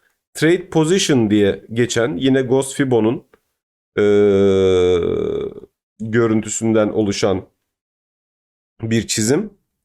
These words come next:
Bu trade position'lar bizim için çok daha önemli. Çok daha önemli. Bu arada destek dirençler, geçiş bölgeleri şu an rakamsal olarak değişmedi. Yani demin size gösterdiğim ara direnç, ara destekler,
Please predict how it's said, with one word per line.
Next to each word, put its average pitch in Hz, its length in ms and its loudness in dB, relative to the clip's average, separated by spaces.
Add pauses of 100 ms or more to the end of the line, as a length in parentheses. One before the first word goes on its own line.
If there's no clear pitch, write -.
(440)
Bu 135 100 -6
trade 185 300 0
position'lar 175 680 2
bizim 160 200 2
için 180 220 0
çok - 280 -4
daha 135 260 0
önemli. 107 420 2 (1300)
Çok - 220 -4
daha 123 220 0
önemli. 107 360 0 (500)
Bu 135 100 2
arada 131 320 0
destek 127 460 -2
dirençler, 131 480 2
geçiş 110 500 -4
bölgeleri 127 360 0
şu 143 180 0
an 147 160 0
rakamsal 127 500 -2
olarak 139 260 0
değişmedi. 120 400 0
Yani 107 320 0
demin 123 220 2
size 120 260 -2
gösterdiğim 110 640 0
ara 120 340 0
direnç, 110 400 -2 (120)
ara 110 360 -2
destekler, 107 760 -2